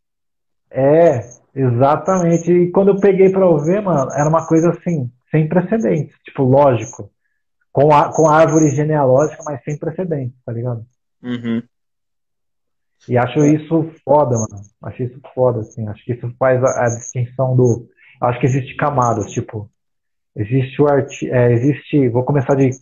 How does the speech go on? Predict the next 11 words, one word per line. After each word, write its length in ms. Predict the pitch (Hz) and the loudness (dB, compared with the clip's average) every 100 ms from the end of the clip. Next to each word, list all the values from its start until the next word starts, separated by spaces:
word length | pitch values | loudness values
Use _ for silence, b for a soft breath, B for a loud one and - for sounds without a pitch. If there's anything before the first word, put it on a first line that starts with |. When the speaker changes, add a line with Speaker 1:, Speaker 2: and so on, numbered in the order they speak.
| _ _ _ _ _ | _ _ _ _ _
Speaker 1:
cima 240 | 131 131 | -2 0
pra 160 | 131 135 | 0 0
ba-, 280 | 117 117 113 | 0 -2 -2
de 140 | 113 | -2
baixo 220 | 123 123 | -2 -2
pra 140 | - 127 | -4 -8
cima. 340 | - 117 113 | -6 -4 -2
Existe 400 | 110 127 127 - | -2 -4 -4 -2
o 220 | 117 101 _ _ _ _ _ _ - | -2 -2 _ _ _ _ _ _ -8
M 220 | 135 156 156 - | 0 0 0 -2
C. 260 | 135 156 | -4 -4